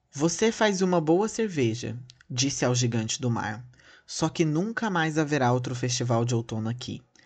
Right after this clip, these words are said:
Chamas consumirão este salão e o fogo queimará sua pele,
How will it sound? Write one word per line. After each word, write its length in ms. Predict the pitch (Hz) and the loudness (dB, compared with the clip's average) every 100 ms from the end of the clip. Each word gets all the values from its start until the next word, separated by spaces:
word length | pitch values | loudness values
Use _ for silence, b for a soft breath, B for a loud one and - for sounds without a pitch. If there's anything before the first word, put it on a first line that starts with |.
| b b - | b b -2
Chamas 480 | - 160 170 170 | 2 2 2 -2
consumirão 720 | - 139 139 160 175 151 131 160 | -2 -8 -6 -4 0 0 0 0
este 180 | - | -2
salão 480 | 185 226 208 131 143 - B B - | -2 0 2 2 0 -10 B B 2
e 120 | 143 | 4
o 60 | 147 | 4
fogo 400 | - 135 123 123 | 2 2 2 0
queimará 460 | 165 180 190 156 | -2 2 2 2
sua 200 | - 165 | 2 -2
pele, 460 | - 127 110 120 | 2 0 2 -2